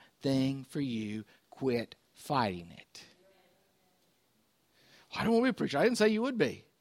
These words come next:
But maybe he's just got something for you to do in your neighborhood. Maybe it's your next door neighbor. Maybe it's your work. Maybe it's your school. The whole point is, don't try to run from God. He'll take care of you if you trust him.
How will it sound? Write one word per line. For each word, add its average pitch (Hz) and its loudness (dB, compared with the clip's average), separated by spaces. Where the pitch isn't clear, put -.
But 113 -12
maybe 170 0
he's 175 0
just 165 -6
got 165 2
something 175 -2
for - -6
you 185 -2
to 180 -4
do 190 2
in 196 -2
your 196 -2
neighborhood. 175 0
Maybe 170 2
it's 175 -6
your 180 -2
next 185 0
door 196 2
neighbor. 202 2
Maybe 170 4
it's 180 0
your 190 2
work. 202 2
Maybe 202 4
it's - -4
your 196 0
school. 208 -2
The - -10
whole 180 4
point 202 2
is, 175 2
don't 208 2
try 190 4
to 208 2
run 165 2
from 208 -4
God. 254 0
He'll 240 4
take 240 4
care 294 6
of 185 2
you 165 -2
if 170 2
you 208 -4
trust 262 0
him. 160 -2